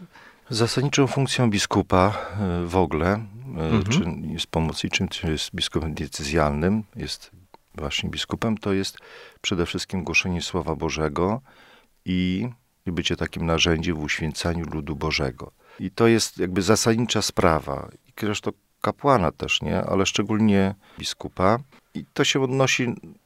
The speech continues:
Speaker 1: to, co jest takie bardzo charakterystyczne oczywiście, no to są wszystkie funkcje też liturgiczne z tym związane.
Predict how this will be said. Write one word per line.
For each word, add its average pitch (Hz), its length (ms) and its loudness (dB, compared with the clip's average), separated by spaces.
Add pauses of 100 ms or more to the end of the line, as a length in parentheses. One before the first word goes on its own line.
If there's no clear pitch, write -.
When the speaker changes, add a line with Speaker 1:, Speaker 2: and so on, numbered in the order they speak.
(240)
Speaker 1:
to, 123 120 2
co - 160 0
jest 110 180 0
takie 107 240 0
bardzo 101 280 2
charakterystyczne 92 840 0
oczywiście, 87 440 -6
no 98 80 0
to 95 120 -6
są 107 360 -2
wszystkie - 320 -8
funkcje 113 360 -4
też - 220 -4
liturgiczne 101 600 -2
z - 60 -10
tym 78 160 -4
związane. 76 640 -4